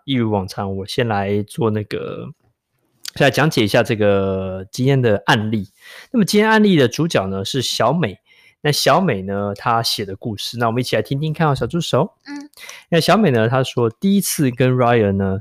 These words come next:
Speaker 1: 见面呢，是 Ryan 对她一见钟情，是蛮浪漫的哈。那这个时候她说在相处的时候呢，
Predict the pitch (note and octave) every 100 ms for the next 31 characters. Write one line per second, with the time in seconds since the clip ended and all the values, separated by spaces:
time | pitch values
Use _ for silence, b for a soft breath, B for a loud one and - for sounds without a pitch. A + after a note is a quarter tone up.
0 | - B2+ G#2+ G#2 G2 F#2 F#2 - - -
1 | B2+ G2+ G#2+ B2+ C#3 A2+ G#2 C3+ G2 -
2 | - G#2+ G2+ - - A#2+ A2+ - F#2+ G#2
3 | - - _ _ - B2 G#2+ A#2 G2+ A2
4 | - - - C#3+ - _ B B B B
5 | B B G3+ G3 F3+ G#3+ F3+ D#3+ D#3+ F#3
6 | F3+ G3 F#3+ F3 G3 G#3+ - G#2+ G2 B2+
7 | D3 B2 A2+ A2